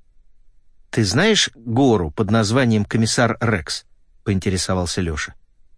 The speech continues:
«Конечно». «Ты был в брюхе собаки?» «Внутри горы?» «Нет, у меня легкая степень клаустрофобии. Я сторонюсь пещер. К тому же я слышал, что в эту крайне трудно попасть».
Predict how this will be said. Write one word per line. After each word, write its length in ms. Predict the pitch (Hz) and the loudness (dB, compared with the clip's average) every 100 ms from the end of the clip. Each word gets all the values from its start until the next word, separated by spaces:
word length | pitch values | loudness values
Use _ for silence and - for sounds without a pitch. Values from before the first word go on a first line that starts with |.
| _ - _ - | _ -20 _ -4
«Конечно». 560 | - 139 90 - 107 - - _ - _ _ _ - - - - - - _ - | 0 2 2 0 -2 -4 -12 _ -20 _ _ _ -20 -20 -20 -20 -20 -20 _ -4
«Ты 140 | 123 | -2
был 240 | 107 185 | 2 2
в 20 | 220 | 4
брюхе 320 | 185 123 101 | 2 2 0
собаки?» 520 | 110 92 85 - - - - - - - - - _ - - | -2 -2 -4 -8 -20 -20 -20 -20 -20 -20 -20 -20 _ -16 -4
«Внутри 480 | 107 131 120 139 | 0 2 2 2
горы?» 360 | 131 143 214 214 _ - _ - - _ - _ _ - | 4 2 2 -2 _ -20 _ -20 -20 _ -20 _ _ -4
«Нет, 400 | 110 104 82 - - - | -2 0 -4 -6 -14 0
у 80 | |
меня 260 | 165 151 151 | 2 4 4
легкая 380 | 151 147 - 131 | 4 2 2 0
степень 400 | - 135 127 123 | 2 0 2 0
клаустрофобии. 880 | 120 120 - 123 98 90 76 76 - _ _ _ _ _ | 2 2 2 0 0 -2 -4 -8 -10 _ _ _ _ _
Я 220 | - 147 196 | 0 2 2
сторонюсь 540 | - 196 226 165 104 | 2 2 4 2 2
пещер. 500 | 110 104 - 82 - _ _ _ - - - - - | 0 0 0 -4 -10 _ _ _ -20 -20 -20 -20 -18
К 80 | - | -8
тому 260 | - 151 185 | 0 2 4
же 120 | 165 | 4
я 140 | 180 | 4
слышал, 500 | 156 185 180 - 147 - | 4 2 2 4 2 2
что 260 | - - | 0 2
в 60 | 143 | 2
эту 380 | 165 - 147 - _ - | 2 4 2 2 _ -6
крайне 380 | 156 160 151 156 | 0 2 2 2
трудно 340 | 180 156 107 | 2 2 2
попасть». 500 | 104 - 82 - - | 0 -2 -4 -6 -12